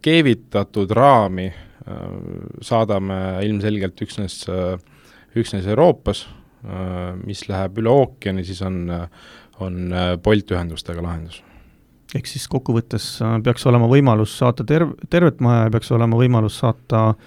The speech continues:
Speaker 2: siis kohapeal kokku pandavat maja.
Speaker 1: Just,
Speaker 2: Et see on
Speaker 1: et see,
Speaker 2: see
Speaker 1: see on see kriteerium, millest me oleme algusest peale ka lähtunud ja, ja, ja teiseks oli oluline võtmekoht oli veel, et, et see maja peaks olema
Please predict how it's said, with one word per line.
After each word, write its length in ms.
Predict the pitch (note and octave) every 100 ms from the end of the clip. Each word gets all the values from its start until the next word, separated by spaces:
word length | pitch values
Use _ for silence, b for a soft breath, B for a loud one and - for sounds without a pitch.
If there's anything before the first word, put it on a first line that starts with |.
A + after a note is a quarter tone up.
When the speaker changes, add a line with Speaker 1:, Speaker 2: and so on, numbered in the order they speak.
| b b b _ - -
Speaker 2:
siis 220 | - -
kohapeal 540 | C#3+ D3+ A#2+ G#2+ A2 -
kokku 280 | - C#3+ B2
pandavat 400 | G2+ G2+ G2+ - A2
maja. 200 | A2 A2+ -
Speaker 1:
Just, 260 | A2 G2+ -
Speaker 2:
Et 80 | -
see 80 |
on 60 | A2
Speaker 1:
et 40 | G#2+
see, 160 | B2+ -
Speaker 2:
see 80 | -
Speaker 1:
see 140 | C#3+ C3
on 100 | G#2+
see 140 | G2+
kriteerium, 580 | A2+ - C#3+ B2 G2 F#2
millest 280 | F#2+ F#2 G#2+
me 80 | F#2+
oleme 320 | G2 F#2+ G2 - b b b b b _ _ _ _ -
algusest 400 | A#2+ G#2+ G2 -
peale 240 | A#2 G2+
ka 140 | G2 A#2
lähtunud 540 | D#3 - F#2+ F2 - - -
ja, 380 | G2 F#2+ F#2 F#2 -
ja, 220 | G2+ F#2 -
ja 80 | A2
teiseks 380 | A2+ B2+ A2 - G#2
oli 160 | G2 G2 F#2+ F#2+
oluline 480 | - A#2 G#2+ G2+ G2 F#2+ E2+ - b b b b _ -
võtmekoht 540 | A2 G#2 G#2 G#2 -
oli 140 | G2 F#2
veel, 160 | F#2 F2+
et, 140 | - G2 D#2
et 100 | F#2+
see 140 | A2
maja 220 | B2+ C3 G2
peaks 160 | - A#2
olema 380 | A2+ G2 G2